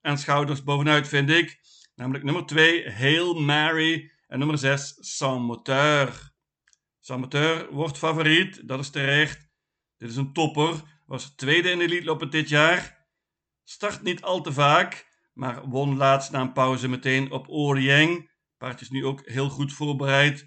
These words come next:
Deze Sans Moteur kan dit zelfs in het dode spoor winnen. Twee Hail Mary was uitmuntend laatst in Hugo Obers Memorial.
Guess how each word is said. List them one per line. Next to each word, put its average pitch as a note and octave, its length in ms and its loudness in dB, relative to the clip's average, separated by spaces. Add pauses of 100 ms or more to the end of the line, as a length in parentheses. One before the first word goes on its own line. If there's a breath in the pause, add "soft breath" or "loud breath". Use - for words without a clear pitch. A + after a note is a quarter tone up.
(600)
Deze B2 420 -8
Sans D3 400 -4
Moteur D3 760 0
kan C#3+ 180 0
dit C3 160 -2
zelfs B2+ 320 -4
in C3+ 120 -6
het B2+ 200 -8
dode B2+ 540 -4
spoor F3+ 460 -2
winnen. E3+ 540 4 (1700)
Twee C3 240 -4
Hail C#3+ 220 2
Mary E3 640 6
was D#3 200 -2
uitmuntend D#3 640 0
laatst D3 380 2
in D3+ 240 0
Hugo D3+ 360 -2
Obers E3+ 360 0
Memorial. E3+ 760 2